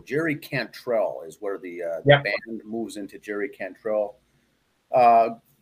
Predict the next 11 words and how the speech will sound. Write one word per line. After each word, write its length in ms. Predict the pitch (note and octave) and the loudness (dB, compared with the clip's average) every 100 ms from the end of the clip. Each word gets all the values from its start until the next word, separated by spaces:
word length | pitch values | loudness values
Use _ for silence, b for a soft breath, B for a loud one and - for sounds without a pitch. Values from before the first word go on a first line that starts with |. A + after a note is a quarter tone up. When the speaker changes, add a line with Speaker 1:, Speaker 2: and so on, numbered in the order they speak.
| - | -4
Speaker 1:
Black 280 | C#3 G#3 - | 0 0 2
Gives 220 | G3+ D#3+ | 0 2
Way 120 | F3+ | 0
to 40 | E3 | 0
Blue 240 | D3 E3+ | 0 0
is 80 | C#3+ | 0
the 80 | E3 | -2
fourth 240 | D#3+ D#3+ | -2 -4
studio 480 | - D#3+ F3 D#3 A2+ | -4 -4 -2 0 0
album 240 | G#2+ A#2 | -2 -2
by 320 | A2 A2 G#2+ | 0 2 0